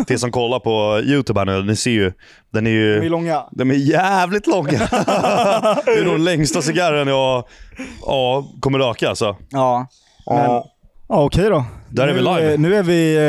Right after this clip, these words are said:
Speaker 2: eh, lightade och klara här med
Speaker 1: Mm.
Speaker 2: cigarren. Lite
Speaker 1: Mm.
Speaker 2: trög, eh, rökt, va?
Speaker 1: Det är den verkligen.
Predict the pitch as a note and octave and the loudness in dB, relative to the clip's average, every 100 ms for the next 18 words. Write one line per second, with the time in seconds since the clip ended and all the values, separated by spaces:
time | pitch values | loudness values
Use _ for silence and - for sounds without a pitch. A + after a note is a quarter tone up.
0 | D3 D3+ D#3+ B2+ - D#3 D3 C#3 D3+ D3 | 4 2 2 0 0 0 2 2 0 2
1 | F3 D3+ B2+ C3 B2+ B2+ C3 D3 D3 B2 | 2 2 2 2 0 0 0 0 0 0
2 | D#3 B2 G#2 A2+ A3 E3 C#3 C3+ C#3+ C#3 | 0 0 -2 0 2 4 2 2 2 4
3 | C3+ C#3 A3 C4 C3 - - A2+ G#2 _ | 4 4 2 2 0 -2 -4 -4 -4 _
4 | _ _ _ - - _ _ _ D3 B2 | _ _ _ -20 -20 _ _ _ -8 0
5 | D#3+ B2 A#2 A#2 A2 D3 A#2 G2+ | 2 2 0 -2 -2 -2 -2 -4